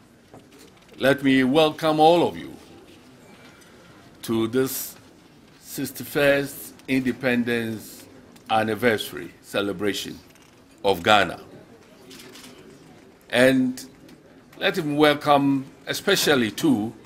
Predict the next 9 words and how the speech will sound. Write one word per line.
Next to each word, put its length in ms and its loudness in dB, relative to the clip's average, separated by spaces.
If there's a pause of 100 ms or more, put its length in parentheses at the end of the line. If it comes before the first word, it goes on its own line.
(260)
from 300 0
Ghana, 500 4 (2500)
the 80 0
presiding 640 4
bishop 420 0 (1400)
and 140 -2
about 540 4 (600)
six 460 0
bishops 800 -2